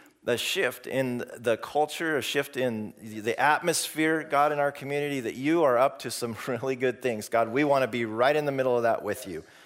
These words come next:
And we thank you in Jesus' name. Amen. Amen. So I'm just gonna read through these, uh, first nine verses, real, then I'll, we'll, we'll go through a couple of items here. It starts out and it says, "The Lord now chose seventy-two other disciples and sent them ahead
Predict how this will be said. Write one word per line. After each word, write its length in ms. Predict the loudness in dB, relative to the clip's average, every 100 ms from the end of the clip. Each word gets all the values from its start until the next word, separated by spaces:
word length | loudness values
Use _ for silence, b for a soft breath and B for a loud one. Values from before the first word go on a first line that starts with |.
| B B -8
And 100 | -4
we 100 | -2
thank 320 | 2 2 0
you 140 | -4
in 100 | -6
Jesus' 420 | -6 -4 -4 -4 -4
name. 340 | -2 -2 -4 -12 -10 -4
Amen. 380 | 2 2 2 -4 -16 -6
Amen. 360 | -2 0 0 -2 -16 _ _ _ _ _ -20 -12
So 160 | -4
I'm 60 | -4
just 120 | -2
gonna 140 | -2 2
read 200 | 2 0
through 160 | -2
these, 280 | -2 -4 -8 B B B B 0
uh, 160 | 2
first 320 | 4 2 0 2
nine 220 | 2 2
verses, 420 | 0 0 -2 -2
real, 200 | 0 0 -2 -20 -16
then 480 | -14 -4 0 2 2
I'll, 440 | 4 4 2 0
we'll, 240 | -2 0 0
we'll 120 | -2
go 140 | 0
through 220 | 0 -2 -4
a 20 |
couple 300 | -2 0 0
of 80 | 2
items 380 | 2 2 -2
here. 260 | -4 -4 -4 B B B B B B _ _ _ _ _
It 60 | -6
starts 320 | 2 2 4
out 140 | 4 4
and 80 |
it 80 | 0
says, 280 | 2 4 4
"The 100 | 0
Lord 360 | 4 6 4 4
now 280 | 4 4
chose 400 | 4 2 2 2
seventy-two 640 | 4 4 4 -2 -4 -4 0
other 220 | 2 4
disciples 720 | 2 2 4 4 2 0 0 -4
and 140 | -4
sent 280 | 0 0 2
them 160 | 2 0
ahead 500 | -2 2 4 4